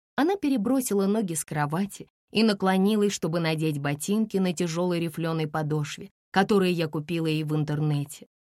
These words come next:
идеальные для грядущей мокрой зимы. Но прежде чем она надела ботинки, на пороге появился Логан. "Как тут у вас дела?"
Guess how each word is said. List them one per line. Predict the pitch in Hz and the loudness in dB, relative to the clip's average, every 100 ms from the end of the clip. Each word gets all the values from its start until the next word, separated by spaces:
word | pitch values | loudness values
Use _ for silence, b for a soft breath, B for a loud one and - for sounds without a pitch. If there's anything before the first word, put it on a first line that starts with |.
| _ - | _ 0
идеальные | 254 294 285 285 254 214 196 | 4 4 4 2 2 2 0
для | 165 175 | -2 -2
грядущей | 170 170 180 247 - 226 | -2 0 -2 -2 -2 0
мокрой | 165 170 - 165 | 0 -2 -6 -6
зимы. | 160 151 147 139 - _ _ _ _ _ _ | -4 -2 -2 -2 -8 _ _ _ _ _ _
Но | 185 254 | 2 2
прежде | 262 370 294 269 | 2 0 0 -2
чем | 254 247 | 0 0
она | 240 254 277 | 2 2 2
надела | 202 160 160 151 | 0 0 -2 -2
ботинки, | 143 147 - 240 233 - 202 _ _ - | -2 -4 -4 -4 -4 -8 -14 _ _ 0
на | 220 220 | 2 4
пороге | 196 220 247 160 | 2 2 0 -2
появился | 151 156 151 175 190 - 151 | -2 -2 0 -2 -2 -2 -2
Логан. | 143 135 143 - _ _ _ _ _ _ | -2 -4 -8 -20 _ _ _ _ _ _
"Как | - 196 - | 2 2 2
тут | 175 156 | -2 -2
у | |
вас | 147 147 | -4 -4
дела?" | 139 143 147 165 | -6 -6 -4 -6